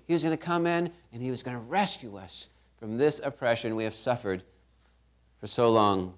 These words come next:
But this was all misunderstood. Jesus was not a conqueror in the sense of physical conquering.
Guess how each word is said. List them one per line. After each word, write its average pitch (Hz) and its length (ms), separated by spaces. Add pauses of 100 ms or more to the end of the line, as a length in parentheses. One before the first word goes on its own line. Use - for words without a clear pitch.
But 123 140
this 175 240
was 135 180
all 127 520 (260)
misunderstood. 120 640
Jesus 170 520
was 113 220
not 135 480 (480)
a 110 80
conqueror 95 640 (1200)
in 113 80
the 117 80
sense 123 420
of 104 300 (100)
physical 131 720
conquering. 90 540